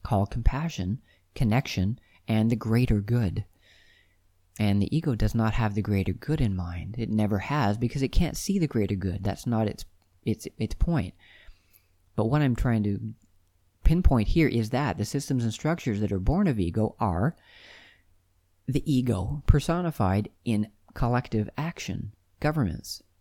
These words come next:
leaders, industry, the entitlement of the individual to do whatever they want because that's a hu-, a fundamental human right, you know? Apparently, you know, leaders and billionaires and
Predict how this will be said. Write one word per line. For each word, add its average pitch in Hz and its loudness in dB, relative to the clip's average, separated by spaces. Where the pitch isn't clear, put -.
leaders, 120 0
industry, - -6
the 127 2
entitlement 123 0
of 113 0
the 107 4
individual 110 2
to 139 0
do 135 6
whatever 143 0
they 123 2
want 120 -2
because 120 0
that's - -2
a 117 0
hu-, - -6
a - -8
fundamental 113 2
human 104 0
right, 135 -2
you 95 0
know? 104 -2
Apparently, 120 6
you 104 4
know, 98 4
leaders 127 2
and 113 2
billionaires 123 2
and 107 0